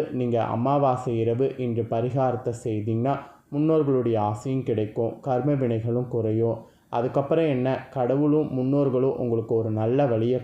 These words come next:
காட்டி கொடுப்பாங்க. அதுல எந்த டவுட்டும் வேண்டாம். So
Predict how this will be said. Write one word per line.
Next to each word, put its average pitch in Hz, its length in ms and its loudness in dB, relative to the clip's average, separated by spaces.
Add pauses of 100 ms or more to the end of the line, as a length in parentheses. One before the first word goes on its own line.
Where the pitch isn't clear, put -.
காட்டி 110 380 -4
கொடுப்பாங்க. 107 480 -4 (500)
அதுல 107 200 -2 (160)
எந்த 135 160 2 (120)
டவுட்டும் 113 440 2
வேண்டாம். 107 400 0 (300)
So 127 80 -6